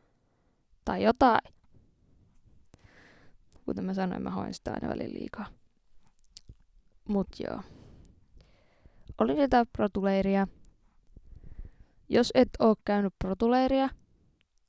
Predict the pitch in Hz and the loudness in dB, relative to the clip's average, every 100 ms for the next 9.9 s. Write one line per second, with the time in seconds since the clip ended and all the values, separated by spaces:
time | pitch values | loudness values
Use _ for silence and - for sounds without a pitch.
0 | _ _ _ 190 190 190 185 180 180 185 | _ _ _ 0 2 2 0 -2 -4 -4
1 | - 202 196 202 196 202 185 - 214 - | 0 2 2 2 0 0 -2 -4 -4 -4
2 | - - - 226 247 - _ - 208 202 | -8 -8 -4 -4 -4 -8 _ -6 -4 -4
3 | - 196 190 196 202 196 - 214 202 - | -6 -8 -6 -2 0 0 -2 -6 -8 -16
4 | - _ _ _ _ _ _ _ _ _ | -20 _ _ _ _ _ _ _ _ _
5 | _ _ 226 233 233 208 - - 214 214 | _ _ 0 2 2 2 -2 0 0 0
6 | - _ _ _ _ _ - - 214 208 | -10 _ _ _ _ _ -8 2 4 6
7 | 202 208 208 196 190 190 - 208 220 226 | 4 2 2 0 -2 -4 -2 0 4 4
8 | 226 226 226 220 226 220 - _ _ _ | 4 2 2 2 0 -2 -12 _ _ _
9 | _ _ _ - - 202 196 196 190 | _ _ _ -4 2 4 4 4 2